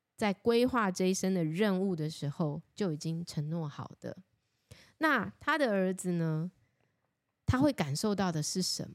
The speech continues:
么？你知道做错事的人，我们其实这个所有世间上发生的事情是没有对错的，没有所谓的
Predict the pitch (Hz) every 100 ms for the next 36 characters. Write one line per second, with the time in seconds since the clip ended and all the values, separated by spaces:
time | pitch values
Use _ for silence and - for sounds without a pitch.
0 | 165 - _ 196 226 320 302 302 269 -
1 | 254 - - 208 175 147 143 190 214 240
2 | - - _ - 294 302 262 302 262 196
3 | - - - 220 240 220 - 240 214 214
4 | 220 196 180 175 185 165 165 165 165 175
5 | 156 - 147 120 - - - 185 _ 196
6 | 226 233 - 160 185